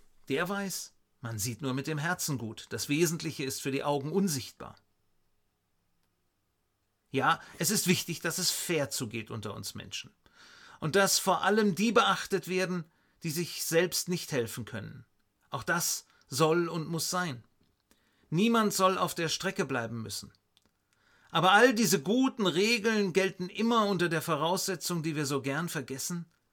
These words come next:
dass wir alle mit begrenzter Zeit leben. Für diese begrenzte Zeit können wir Sorge tragen.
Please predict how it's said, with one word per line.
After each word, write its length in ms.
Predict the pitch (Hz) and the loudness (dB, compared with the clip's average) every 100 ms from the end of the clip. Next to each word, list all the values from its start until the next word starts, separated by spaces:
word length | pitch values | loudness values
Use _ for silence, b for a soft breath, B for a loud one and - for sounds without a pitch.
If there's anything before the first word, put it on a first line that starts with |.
| _ _ _ - | _ _ _ -14
dass 180 | 110 135 | -10 -6
wir 140 | 117 - | -6 -2
alle 380 | 147 170 170 - b b | -2 -2 -4 -8 b b
mit 200 | 127 127 | -10 -8
begrenzter 760 | 147 117 127 123 117 - 151 151 | -6 -6 -4 -6 -4 -4 -4 -6
Zeit 380 | - 170 165 - | -6 -4 -6 -8
leben. 360 | 110 87 76 - _ _ _ b b b b b b | -10 -10 -16 -20 _ _ _ b b b b b b
Für 320 | - 170 135 | -2 4 4
diese 560 | 104 165 269 285 294 285 | 2 -6 -4 -2 0 0
begrenzte 680 | 294 - 160 190 - 214 | 0 0 0 0 -2 -2
Zeit 400 | - 165 170 170 | -2 0 0 -4
können 320 | - 175 185 | -4 -2 0
wir 120 | 190 175 | 0 2
Sorge 360 | 175 175 165 | 2 0 -2
tragen. 460 | - 110 98 - | -6 -10 -10 -14